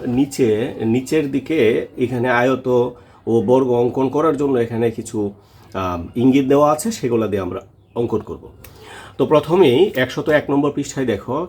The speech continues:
কি আছে, এখানে চারটি সরল রেখা দ্বারা সীমাবদ্ধ আকৃতিকে চতুর্ভুজ বলে। এই যে আমরা চারটি সরল রেখা পেলাম আগের ক্লাসে, সেখানে আমরা কি দেখতে পেলাম? চারটি সরল রেখা আছে। তাইলে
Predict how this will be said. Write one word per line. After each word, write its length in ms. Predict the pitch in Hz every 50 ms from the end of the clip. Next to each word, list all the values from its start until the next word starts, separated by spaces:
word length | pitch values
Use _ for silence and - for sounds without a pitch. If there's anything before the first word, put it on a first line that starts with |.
| -
কি 100 | - 135
আছে, 200 | 131 131 127 -
এখানে 220 | 139 - 147 139 139
চারটি 380 | - 139 131 131 - - 143
সরল 300 | 135 - - 139 143 143 139
রেখা 440 | 139 143 139 - - 151 156 156 - - - - - _ _ - - - - _ _ _ _ _ -
দ্বারা 500 | 107 101 123 123 120 101 92 110 151 202 - - - - _ - - _ - - - _ _ _
সীমাবদ্ধ 560 | - - - 147 147 151 147 139 143 139 143 156
আকৃতিকে 640 | 143 135 127 - 139 131 123 - 131 - 202 226 - - _ _
চতুর্ভুজ 460 | - 131 107 - 117 110 92 92 92 87 -
বলে। 180 | 90 78 71 71 - - - - - - -
এই 100 | - 135
যে 120 | 131 151 151
আমরা 420 | 135 123 127 131 147 135 107 110 -
চারটি 240 | 123 117 117 - 127
সরল 320 | 120 - 135 139 135 135
রেখা 200 | 127 123 110 131
পেলাম 340 | 127 - 143 135 147 156 143
আগের 360 | - 131 127 123 127 123 117 110
ক্লাসে, 420 | - 104 101 - - 107 165 - - - - - - - _ _
সেখানে 420 | - - 139 120 135 135 135 135
আমরা 240 | 131 127 127 135 127
কি 140 | - 135 131
দেখতে 280 | 139 147 139 - 156
পেলাম? 240 | 135 - 185 226 -
চারটি 280 | - 135 117 - - 123
সরল 280 | - - 127 120 113
রেখা 260 | 107 107 101 113 107
আছে। 220 | 104 101 - - -
তাইলে 380 | - - 104 107 113 156 190